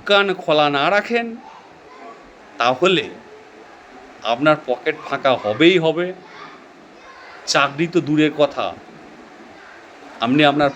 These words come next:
পরিবারকে সর্বশান্ত করে ছাড়বেন।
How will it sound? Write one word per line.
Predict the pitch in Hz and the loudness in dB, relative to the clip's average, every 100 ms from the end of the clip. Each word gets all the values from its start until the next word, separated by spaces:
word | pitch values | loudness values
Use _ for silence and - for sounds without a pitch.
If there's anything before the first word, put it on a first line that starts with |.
| - | -2
পরিবারকে | 139 143 143 143 160 165 165 - - - - - - - - - - - - - - | 2 4 4 2 -2 -2 -4 -14 -20 -20 -20 -20 -20 -20 -20 -20 -20 -20 -20 -12 -8
সর্বশান্ত | - 147 156 165 - 147 170 165 156 | 2 4 4 0 0 -4 -4 -4 -4
করে | 135 120 | -2 -4
ছাড়বেন। | - 107 101 | -4 -6 -6